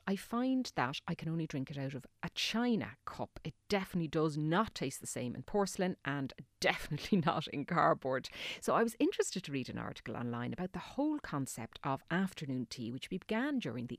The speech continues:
eighteen forties. It was an opportunity for women to gather together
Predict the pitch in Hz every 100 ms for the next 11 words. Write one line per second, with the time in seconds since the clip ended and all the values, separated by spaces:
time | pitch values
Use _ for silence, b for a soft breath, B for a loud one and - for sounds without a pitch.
0 | - 165 170 - 139 - 147 139 - 127
1 | - B B 185 214 294 - 294 - 190
2 | 165 165 160 - 156 156 208 226 110 -
3 | - 147 139 131 131 B B B - -
4 | 117 175 254